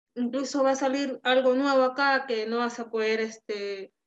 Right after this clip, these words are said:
ir a conciertos o boliches, es algo a futuro, en unos meses, sin, si es que no tienes las dos vacunas.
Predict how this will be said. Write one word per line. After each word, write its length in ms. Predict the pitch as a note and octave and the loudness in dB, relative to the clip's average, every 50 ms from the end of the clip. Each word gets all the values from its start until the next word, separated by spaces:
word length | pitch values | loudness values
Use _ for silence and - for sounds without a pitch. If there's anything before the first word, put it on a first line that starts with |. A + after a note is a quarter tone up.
| _ _ - | _ _ -6
ir 240 | B3 B3+ B3 A#3 - - | -2 0 0 0 2 2
a 400 | G#3+ G#3+ G#3 G3+ G3 G3 G3 G3 | 2 2 2 2 0 -2 -4 -6
conciertos 1300 | - G#3+ G#3+ A3 - C4 C4 B3+ A#3+ A#3 A#3 A3+ A3+ G#3+ G#3+ G#3+ A3 - G#3+ G#3+ G#3 G#3 G#3 G3+ G3+ - G#3 | -6 -8 -8 -4 0 4 4 6 6 4 2 2 0 0 -2 -4 -6 -8 -8 -6 -6 -8 -8 -10 -10 -10 -10
o 520 | G3 G3 G3 G3 G3+ G#3 G3+ G3+ G3+ _ _ _ _ _ - - - _ _ _ | -10 -10 -10 -10 -12 -12 -12 -14 -16 _ _ _ _ _ -20 -20 -20 _ _ _
boliches, 680 | - A#3 A#3+ B3 C4 C4 C4 B3+ B3+ - C4+ A#3+ A#3 A#3 | -2 0 2 2 4 2 2 2 0 0 -2 -2 -2 -2
es 140 | A#3 A3+ | -6 -4
algo 240 | A#3 A#3 A3+ A3+ A3+ A3+ A3+ | -2 -2 0 0 0 0 0
a 160 | G#3+ G#3+ G#3+ | -2 -4 -4
futuro, 640 | G#3+ - A3+ A3+ C4 C4 B3 A#3+ A#3+ C4 C4+ - - _ _ _ - | -4 -6 -6 -4 -2 0 0 0 0 -2 -4 -8 -16 _ _ _ -14
en 220 | G#3 G#3 G#3+ G#3+ | -12 -10 -8 -6
unos 160 | A3 A3 A3+ | -4 -4 -4
meses, 400 | A3+ A#3+ A#3+ A#3+ A#3 A#3 C4+ C4+ C4 | -2 -2 -2 -2 -2 -2 -4 -6 -6
sin, 400 | - B3+ A#3 A#3 A3+ A3+ A3+ - | -4 -4 -4 -2 -2 -4 -6 -8
si 140 | - A#3 A3 | -8 -8 -8
es 120 | A3 - _ | -8 -8 _
que 120 | - A3+ A3 | -6 -4 -2
no 120 | A#3 A#3 | 0 0
tienes 260 | A#3 B3 A#3 A#3 A3+ A3+ | 2 2 0 0 0 -4
las 100 | G#3 G#3+ | -6 -8
dos 140 | A3 G#3+ | -8 -8
vacunas. 680 | G#3 G#3 G3+ G#3 A#3+ A#3 G#3+ G3+ G3 G3 G3 - - _ | -6 -6 -6 -2 0 0 0 0 -2 -8 -10 -12 -16 _